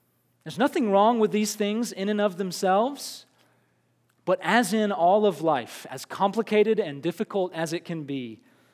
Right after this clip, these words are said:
the goal is to love God. The goal is for our parenting to be an expression of our exclusive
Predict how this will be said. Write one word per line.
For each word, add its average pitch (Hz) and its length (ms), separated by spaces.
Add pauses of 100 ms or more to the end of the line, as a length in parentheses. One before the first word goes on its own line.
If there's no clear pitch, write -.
(140)
the 147 120
goal 127 680 (260)
is 120 480 (280)
to 139 100
love 131 340
God. 208 320 (1080)
The 180 120
goal 180 600
is 185 180
for 185 220
our 214 260
parenting 214 680
to 180 80
be 190 220
an 175 140
expression 185 840 (220)
of 196 160
our 196 240
exclusive 226 1000